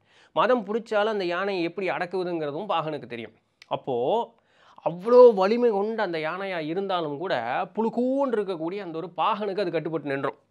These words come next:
அந்த அங்குசம் அப்படின்னு சொல்லுவதற்கு அது கட்டுப்பட்டு நின்றும். சரிங்களா? இப்படித்தான் நீயும் மனசை பழக்கணும் பர். நீ அது கூடவே டிராவல் பண்ணணும். அது கூட அப்படியே தாஜா பண்ண மாதிரியே போ-, இதெல்லாம் அவர் சொன்னது. அது அப்படியே தாஜா பண்ண மாதிரியே நீ அது கூட போகணும்.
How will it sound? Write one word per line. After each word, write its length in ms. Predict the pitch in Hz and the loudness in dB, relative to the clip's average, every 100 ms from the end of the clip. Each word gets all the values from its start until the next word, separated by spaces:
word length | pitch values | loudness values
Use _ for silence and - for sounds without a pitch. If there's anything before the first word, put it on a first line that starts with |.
| 147 147 - _ _ | -12 -12 -14 _ _
அந்த 200 | 175 170 | -4 0
அங்குசம் 580 | 165 233 208 180 185 190 | 0 2 2 2 -2 -4
அப்படின்னு 260 | 151 165 | -4 -4
சொல்லுவதற்கு 640 | 170 175 151 143 131 147 233 | -6 -8 -6 -8 -10 -10 -8
அது 100 | 175 | -6
கட்டுப்பட்டு 400 | 160 180 160 170 | -6 -4 -4 -4
நின்றும். 340 | 151 170 - - _ _ _ _ - | -4 -4 -8 -14 _ _ _ _ -8
சரிங்களா? 580 | 147 127 123 220 165 113 _ _ - _ | -6 -6 -6 -6 -8 -10 _ _ -20 _
இப்படித்தான் 500 | 202 202 220 185 240 | -8 -2 0 2 2
நீயும் 380 | 202 208 233 202 | 2 4 4 4
மனசை 280 | 180 196 180 | 0 -4 -4
பழக்கணும் 560 | 151 175 185 165 170 180 | 0 0 0 -2 -2 -2
பர். 220 | 131 123 _ _ _ | -4 -6 _ _ _
நீ 140 | 185 | 2
அது 280 | 196 165 196 | 4 6 6
கூடவே 720 | 208 202 180 175 175 175 185 | 6 6 4 2 2 2 2
டிராவல் 380 | 196 170 165 156 | 0 0 -2 -2
பண்ணணும். 240 | 123 107 - _ _ _ - | -8 -12 -18 _ _ _ 2
அது 180 | 190 | 4
கூட 180 | 214 208 | 6 4
அப்படியே 200 | 185 190 | 2 0
தாஜா 300 | 185 180 190 | 0 0 2
பண்ண 260 | 196 190 175 | 2 0 0
மாதிரியே 460 | 170 165 156 160 175 | 0 -2 -2 -2 -2
போ-, 140 | 170 | -2
இதெல்லாம் 260 | 165 180 240 | 0 2 0
அவர் 120 | 185 | -2
சொன்னது. 320 | 196 240 120 - - _ - - | -4 -6 -10 -18 -20 _ -20 2
அது 160 | 208 | 4
அப்படியே 340 | 208 180 208 220 | 4 2 2 2
தாஜா 300 | 220 202 208 | 2 2 0
பண்ண 240 | 208 190 | -2 -2
மாதிரியே 420 | 185 175 170 170 | -2 -2 -2 -2
நீ 120 | 220 190 | -2 -2
அது 120 | 165 | -4
கூட 160 | 185 | -6
போகணும். 400 | 185 170 180 143 | -6 -6 -6 -8